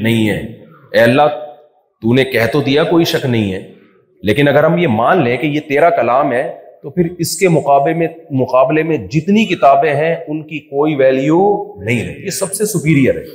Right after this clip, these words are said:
باقی کتابوں کی ویلیو ہے، اس کے مقابلے میں نہیں ہے، کیونکہ ومن اصدق من اللہ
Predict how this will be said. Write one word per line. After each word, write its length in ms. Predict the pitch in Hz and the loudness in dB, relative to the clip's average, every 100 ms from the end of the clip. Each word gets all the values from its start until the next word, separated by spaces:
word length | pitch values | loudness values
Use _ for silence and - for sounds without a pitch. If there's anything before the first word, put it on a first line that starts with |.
| - | 0
باقی 220 | 120 220 | 0 0
کتابوں 340 | 196 214 214 | -4 -2 -2
کی 120 | 233 233 | -2 0
ویلیو 420 | 185 220 247 214 | 0 2 2 2
ہے، 220 | 196 - | 2 -2
اس 140 | 226 | -8
کے 80 | 349 | -2
مقابلے 380 | 311 - 208 196 | 0 2 2 2
میں 100 | 147 | -2
نہیں 180 | 113 95 | -4 -8
ہے، 160 | 73 | -14
کیونکہ 280 | - - 240 - - _ _ | -20 -12 -10 -10 -16 _ _
ومن 360 | 170 214 226 | 4 4 4
اصدق 380 | 247 247 247 247 | 2 0 0 0
من 240 | 240 208 180 | 2 2 2
اللہ 380 | 170 156 151 | 2 2 0